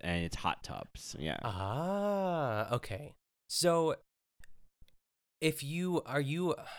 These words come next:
Speaker 2: are you prone to, like, if someone has a hot, like, if Keon and I had a hot tub in Pittsburgh,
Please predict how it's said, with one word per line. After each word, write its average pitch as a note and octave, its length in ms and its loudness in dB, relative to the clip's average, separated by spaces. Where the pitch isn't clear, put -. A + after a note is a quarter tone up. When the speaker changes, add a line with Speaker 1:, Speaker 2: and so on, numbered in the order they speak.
Speaker 2:
are B2+ 100 -2
you C#3+ 280 -4
prone C#3 600 0
to, B2+ 460 -2
like, G#2+ 400 0
if A2+ 100 -6
someone C#3+ 380 2
has A#2+ 300 2
a A2 60 -2
hot, G#2 340 0
like, G#2+ 140 0
if - 260 -6
Keon D#3 340 0
and C3+ 100 0
I A#2+ 80 2
had A2 160 0
a G2+ 40 2
hot G2+ 300 0
tub G2 440 -2
in G#2 140 -4
Pittsburgh, F#2 720 -8